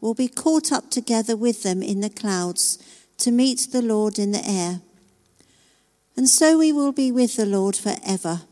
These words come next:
Therefore, encourage other, each other with these words.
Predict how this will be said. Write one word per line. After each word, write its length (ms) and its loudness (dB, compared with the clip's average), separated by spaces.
Therefore, 600 0
encourage 680 2
other, 280 -2
each 320 -2
other 420 0
with 280 -4
these 280 0
words. 600 -2